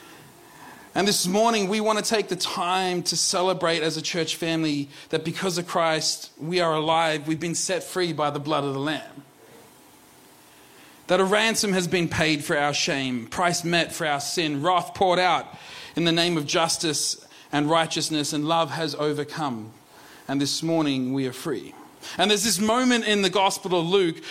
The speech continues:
where Jesus fulfills this prophetic writing that we see the prophet Isaiah write and, and, and prophesy earlier on, but he fulfills it in real time. It's really interesting.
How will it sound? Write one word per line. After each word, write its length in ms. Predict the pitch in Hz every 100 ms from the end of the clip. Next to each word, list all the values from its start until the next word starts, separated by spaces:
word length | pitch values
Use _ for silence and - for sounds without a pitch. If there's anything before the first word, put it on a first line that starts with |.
| -
where 140 | 180 170
Jesus 400 | 202 214 202 -
fulfills 420 | 180 - 208 165
this 140 | 170
prophetic 500 | - 170 - 190 165
writing 460 | 151 160 175 170 156
that 120 | 156
we 120 | 160
see 340 | 156 170 160 156 - -
the 80 | 165
prophet 340 | - 175 170
Isaiah 800 | 151 143 139 147 147 147 135 131 - - - -
write 400 | 139 151 147 143
and, 220 | 131 131 135
and, 360 | 135 135 131
and 200 | 127 131
prophesy 380 | - 151 151 156 143
earlier 360 | 143 151 151 147
on, 140 | 156
but 100 | 147
he 120 | 170 190
fulfills 440 | 208 - 269 226
it 120 | 233
in 200 | 220 190
real 220 | 180 208
time. 420 | 185 196 190 151 131
It's 140 | 135
really 160 | 202 185
interesting. 720 | 190 190 175 - 117 -